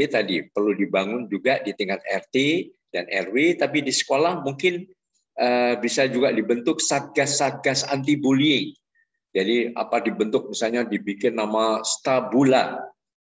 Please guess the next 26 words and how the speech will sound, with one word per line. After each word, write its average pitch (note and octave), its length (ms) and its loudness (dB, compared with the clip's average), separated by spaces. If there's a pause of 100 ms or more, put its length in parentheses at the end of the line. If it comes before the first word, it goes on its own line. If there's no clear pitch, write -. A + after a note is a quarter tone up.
(140)
sa-, G#2+ 320 0
eh, G#2+ 160 -4
sa-, G#2 480 0
apa, F2+ 240 -4
eh, G2 320 -4
satgas B2+ 640 0
anti A#2+ 320 0
bullying, C3+ 640 2 (240)
eh, G#2+ 160 2
di A2 80 0
sekolah B2 560 2 (160)
misalnya F2 400 -4
gitu. E2 400 -6 (480)
Pokoknya C3 320 0
diberi B2+ 320 0
nama B2+ 400 0
keren, C3+ 320 2
tapi E3 480 -2
lembaga B2+ 480 2
itu C3 320 -2
tempat D#3 400 -2
mudah D3+ 320 2
untuk C3 320 -2
mengadu A#2 480 -2 (400)
dan A2 160 2
dijamin A#2+ 880 0